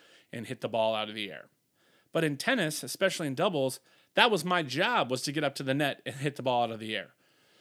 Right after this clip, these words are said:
So that, those kinda things crept in, and we lost a bunch of points because I kept jumping into the kitchen and hitting the ball. But after a few times of doing that and realizing you're making a mistake, it becomes a little bit easier. You're starting to read the court.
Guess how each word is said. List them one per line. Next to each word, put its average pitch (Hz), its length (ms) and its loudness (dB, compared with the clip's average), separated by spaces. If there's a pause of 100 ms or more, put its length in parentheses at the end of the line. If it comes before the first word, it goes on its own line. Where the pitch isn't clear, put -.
(140)
So 139 640 2 (380)
that, 151 420 2 (720)
those 165 400 4
kinda 160 280 2
things 143 260 0
crept 139 360 2
in, 139 200 4
and 139 80 2
we 135 80 2
lost 139 260 2
a 143 40 -2
bunch 135 180 -4
of 143 100 -8
points 139 360 -4
because 131 440 0
I 127 120 0
kept - 360 0 (680)
jumping 147 320 2
into 139 180 0
the 120 80 -2
kitchen 139 380 -4
and 113 120 -6
hitting 139 200 -8
the 123 80 -6
ball. - 260 -12 (1080)
But 165 80 4
after 196 220 4
a 175 60 0
few 190 120 -4
times 185 280 -2
of 180 80 -4
doing 180 200 0
that 175 180 2
and 147 100 -4
realizing 156 420 0
you're 151 80 0
making 147 200 -4
a - 20 -4
mistake, 143 420 -4
it 127 260 -6
becomes 123 260 -8
a - 20 -8
little 131 160 -2
bit 123 100 -4
easier. 139 380 0
You're 127 140 -4
starting 135 260 -4
to 120 40 -6
read 123 180 -4
the 113 60 -10
court. 120 460 -4